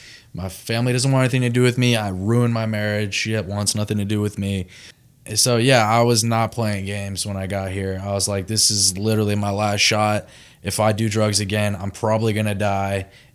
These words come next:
and I'm gonna lose my family. You know, uh, everything's gone." You know, I, I stay active in, like, you know, my recovery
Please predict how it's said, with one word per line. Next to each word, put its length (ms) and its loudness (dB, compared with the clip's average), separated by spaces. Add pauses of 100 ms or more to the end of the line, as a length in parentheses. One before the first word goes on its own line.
and 460 -2
I'm 140 -2
gonna 220 0
lose 300 2
my 100 -2
family. 540 0
You 120 2
know, 260 0
uh, 140 -6 (160)
everything's 440 0
gone." 260 -6 (420)
You 160 2
know, 160 4
I, 680 4
I 260 2
stay 480 4
active 540 0
in, 200 0
like, 440 -4
you 120 -2
know, 160 0
my 200 0
recovery 720 -2